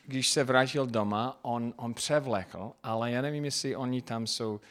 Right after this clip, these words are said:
se stydí více nebo něco, protože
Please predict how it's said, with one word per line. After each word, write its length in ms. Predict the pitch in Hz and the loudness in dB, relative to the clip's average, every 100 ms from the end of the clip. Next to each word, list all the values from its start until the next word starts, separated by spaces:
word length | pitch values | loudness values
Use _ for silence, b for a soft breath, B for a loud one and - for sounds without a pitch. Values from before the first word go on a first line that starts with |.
| B B B B B B B _ | B B B B B B B _
se 200 | - - | -8 -4
stydí 440 | 101 - 113 98 104 | -2 0 0 0 0
více 440 | 101 101 - 101 | 0 -2 -4 -4
nebo 220 | 101 98 | -4 -2
něco, 340 | 101 98 98 110 | -2 -2 -2 -6
protože 380 | 110 107 113 | -4 -4 -4